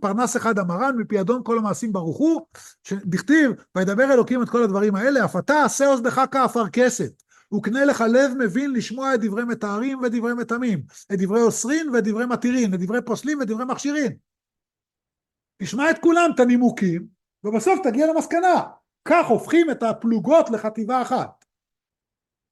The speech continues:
וזה בדיוק הניגוד לתורה של מסורת שירדה במהפכה.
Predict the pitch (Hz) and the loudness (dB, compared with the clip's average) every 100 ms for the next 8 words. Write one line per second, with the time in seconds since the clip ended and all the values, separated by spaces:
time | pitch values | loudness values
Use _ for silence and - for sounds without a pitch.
0 | _ - 160 202 214 196 339 339 262 220 | _ -10 0 2 2 4 4 4 2 2
1 | 226 151 269 370 370 240 233 269 277 285 | 0 4 6 6 6 2 0 -2 -2 -4
2 | 269 311 359 330 285 285 - _ _ - | -4 2 2 4 2 0 -6 _ _ -2
3 | 233 220 285 302 240 220 208 233 262 | 0 2 2 2 2 0 0 0 0